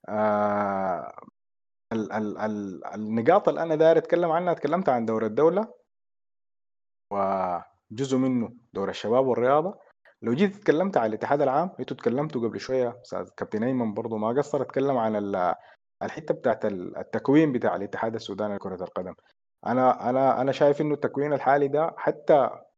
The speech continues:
مع إنه ال-، النظام الأساسي تم اعتماده من الفيفا في ألفين وتمنتاشر قبل الانتخابات، آه، كان بينص على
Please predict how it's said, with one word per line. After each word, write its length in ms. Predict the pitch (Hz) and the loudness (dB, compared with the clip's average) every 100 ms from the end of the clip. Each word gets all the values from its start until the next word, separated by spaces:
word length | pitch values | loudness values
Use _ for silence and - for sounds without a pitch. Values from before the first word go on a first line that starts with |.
| _ | _
مع 240 | 95 95 123 | -8 -4 -2
إنه 220 | 139 123 | 0 -2
ال-، 200 | 95 90 | -4 -8
النظام 520 | 98 104 110 131 123 | -8 -4 0 2 2
الأساسي 720 | 104 92 90 92 131 135 135 | -2 -6 -8 0 2 2 -2
تم 640 | 135 - _ _ _ _ 139 | -10 -14 _ _ _ _ -2
اعتماده 480 | 117 120 127 139 110 | 0 2 4 4 2
من 140 | 98 | -4
الفيفا 480 | 95 - 135 - 80 _ | -6 -4 -4 -4 -10 _
في 120 | - | -8
ألفين 280 | 95 135 123 | -8 -6 -4
وتمنتاشر 1080 | 113 101 92 - - 101 101 104 120 117 101 | -4 -4 -6 -8 -10 -8 -8 -2 0 0 -4
قبل 220 | 113 113 | -4 -2
الانتخابات، 760 | 104 98 101 104 98 135 - - _ _ _ _ _ - | -4 -6 -8 -4 2 4 4 -4 _ _ _ _ _ -10
آه، 600 | 98 98 98 101 101 98 | -6 -2 -2 -2 -4 -6
كان 480 | - 131 139 123 95 | 0 4 4 2 -2
بينص 340 | 107 123 139 | -2 -4 -4
على 440 | 92 190 95 170 | -4 -4 -4 -6